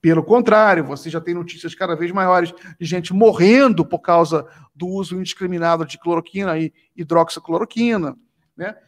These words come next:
Eu acho que essa C P I vai ser muito importante, ela pode ser um divisor de águas, né? E ela pode acordar, ela pode,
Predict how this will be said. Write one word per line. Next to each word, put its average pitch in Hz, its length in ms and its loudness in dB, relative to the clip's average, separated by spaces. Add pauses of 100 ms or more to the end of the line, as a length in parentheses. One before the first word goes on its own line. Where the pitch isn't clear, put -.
(340)
Eu 170 120 -2
acho 262 200 0
que 254 40 -4
essa 233 140 -6
C 202 160 -2
P 202 120 -4
I 233 40 0
vai 214 160 2
ser 262 140 -6
muito 254 600 4
importante, 226 600 -2
ela 160 120 -2
pode 196 220 0
ser 220 120 -4
um 220 80 -2
divisor 220 680 0
de 262 120 -4
águas, 170 680 -2 (1200)
né? 214 240 -4 (120)
E 180 140 0
ela 226 180 6
pode 180 480 2
acordar, 196 920 -2 (400)
ela 160 140 -8
pode, 202 420 -8